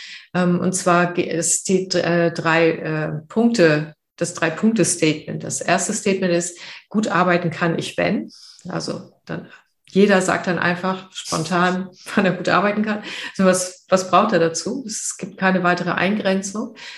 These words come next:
sondern "Gut arbeiten kann ich, wenn", Punkt, der Satz wird ergänzt. Und zweitens, "Wundert euch nicht." Und das ist die Macke, die ich habe. <laughs> Ja.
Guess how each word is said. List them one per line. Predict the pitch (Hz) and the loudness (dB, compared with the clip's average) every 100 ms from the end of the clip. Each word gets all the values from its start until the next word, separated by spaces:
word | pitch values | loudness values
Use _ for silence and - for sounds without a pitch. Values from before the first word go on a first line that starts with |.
| - | -6
sondern | 185 190 190 - | 0 2 0 -6
"Gut | 190 | -4
arbeiten | - 165 170 | -2 -2 -4
kann | 156 165 | -4 -4
ich, | 160 | -2
wenn", | 175 277 - | 0 0 0
Punkt, | 240 240 | -2 0
der | 175 | 0
Satz | 165 175 - | 2 0 -2
wird | 214 | -4
ergänzt. | 214 226 240 - - - - - | -4 -2 -4 -6 -12 -16 -8 -2
Und | 196 | -2
zweitens, | - 190 202 208 190 180 | 2 2 2 0 -2 2
"Wundert | 214 233 214 | 6 6 6
euch | - 180 - | 4 0 0
nicht." | 185 359 - - - _ _ - - - - | 0 0 -2 -8 -14 _ _ -20 -20 -14 -4
Und | 180 | 2
das | 202 214 | 2 4
ist | 185 - | 2 2
die | 185 | 2
Macke, | 170 156 - 208 | 4 2 4 4
die | 160 147 | 4 4
ich | 160 - | 2 2
habe. | 165 151 160 196 - - | 2 2 2 0 -2 -4
<laughs> | 127 - - _ - _ _ - _ _ - - | -6 -4 -6 _ -10 _ _ -20 _ _ -20 -2
Ja. | 190 | 2